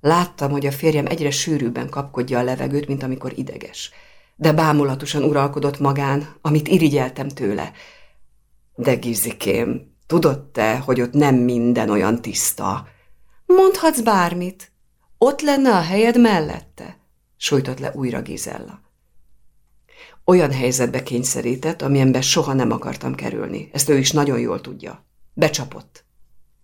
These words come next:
Ostoba voltam, és nem akarom a házasságomat tönkretenni miatta.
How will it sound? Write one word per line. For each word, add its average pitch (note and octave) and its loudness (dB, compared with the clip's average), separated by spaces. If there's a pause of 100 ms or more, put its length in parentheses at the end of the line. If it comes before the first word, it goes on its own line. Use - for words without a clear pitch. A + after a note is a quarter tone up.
(120)
Ostoba D3 4
voltam, B2+ -2
és - -2
nem E3 4
akarom C#3+ -2
a B2+ 4
házasságomat C3 -2
tönkretenni C3+ 0
miatta. - -10